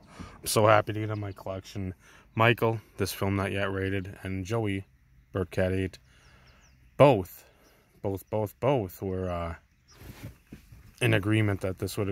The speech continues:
if I could get it at a price that was fair, would be great. And I did, because, uh, <clears throat> the starting bid was a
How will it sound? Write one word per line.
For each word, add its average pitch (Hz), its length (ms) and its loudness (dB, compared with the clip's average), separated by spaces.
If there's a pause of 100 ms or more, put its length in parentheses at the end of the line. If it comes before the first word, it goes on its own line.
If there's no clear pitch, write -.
if 98 160 -4
I 92 120 -2
could 101 160 -2
get 101 120 4
it 101 220 -2
at 98 180 -2
a 92 60 -4
price 95 420 -2
that 92 140 -4
was 90 180 -6
fair, 92 500 -4 (580)
would 92 120 -6
be 90 240 -2 (340)
great. 90 460 -4
And 95 140 -2
I 90 100 -2
did, 90 340 0 (540)
because, 90 460 -4
uh, 85 300 -6 (2250)
<clears throat> - 0 -
the 123 540 0
starting 110 380 2
bid 101 120 -2
was 95 280 -6
a 98 300 -4